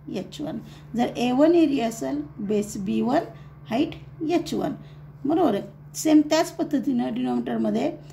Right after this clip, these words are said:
ए टू area आहे, तर वन बाय टू into B टू into H two. तुम्हाला चांगलं माहिती आहे, ratio is the simplest form of fraction. म्हणजे vertical आपण ह्याच्यामध्ये जे cancel होते ते cancel करू शकतो. तर cancel काय झालं? वन बाय टू.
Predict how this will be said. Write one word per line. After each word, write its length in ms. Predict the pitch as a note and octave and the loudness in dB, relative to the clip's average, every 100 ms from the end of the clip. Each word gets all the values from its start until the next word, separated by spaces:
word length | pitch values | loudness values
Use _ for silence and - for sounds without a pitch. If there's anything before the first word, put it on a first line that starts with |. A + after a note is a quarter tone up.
| - - | -10 0
ए 160 | B3+ | 0
टू 180 | C4 F4+ | 4 4
area 440 | E4+ C#4+ A#3+ G#3+ | 6 4 2 0
आहे, 300 | A3 A3+ - | 0 -4 -8
तर 60 | A#3+ | -6
वन 320 | A3+ A3+ A3+ | 0 2 2
बाय 200 | B3 D4+ | 4 2
टू 240 | - E4 D4+ | 2 2 2
into 480 | G#3+ G3+ A#3 A3+ B3 - - - | 2 0 -2 -6 -6 -12 -20 -12
B 300 | A3 F3+ A#3 G#3+ | -6 0 0 0
टू 60 | C#4+ | 0
into 440 | A#3 G3+ - D#4+ A4 - - | 2 2 0 -2 -4 -10 -12
H 280 | D#4+ - - - | -12 -10 -12 -8
two. 60 | D4 - - - - C#4+ | -8 -10 -16 -18 -6 2
तुम्हाला 200 | C#4+ - | 4 6
चांगलं 300 | C#4 D4+ E4 | 6 6 8
माहिती 260 | D4+ - | 6 2
आहे, 120 | B3 | -4
ratio 380 | A#3+ B3 - E4 | -2 -4 -2 -2
is 100 | C4 | -2
the 180 | G3 C#4+ | -4 -6
simplest 600 | - D4+ A#3+ A#3+ D4 D4+ | -4 -2 -2 -2 -2 -2
form 380 | D#4+ - A3 F#3 | -4 -6 -6 -4
of 160 | A3 - | -6 -4
fraction. 400 | B3 A#3+ - - - - - - | -4 -4 -6 -12 -12 -14 -12 0
म्हणजे 160 | B3+ | 4
vertical 540 | D4 C4+ A#3 D4+ D#4 F4 | 4 4 2 2 4 4
आपण 220 | E4 D#4 | 4 4
ह्याच्यामध्ये 380 | D4+ C#4 C4 C4+ | 4 2 -2 -4
जे 100 | D4+ | -4
cancel 480 | D4+ A#3+ B3 D#4+ C#4+ | -2 0 0 0 0
होते 240 | C#4+ B3+ | -2 -4
ते 60 | B3 | -4
cancel 400 | B3 A3 A3 G3+ | 0 0 -2 -4
करू 180 | - | -4
शकतो. 320 | F#3+ - - - | -6 -6 -8 -6
तर 160 | D4 | -4
cancel 400 | - C4+ B3+ D4+ | 0 0 2 2
काय 180 | D4 D4 | 4 4
झालं? 180 | C4+ C4+ | 4 2
वन 280 | C4+ A3 - | 0 2 2
बाय 120 | - | 0
टू. 160 | - | -6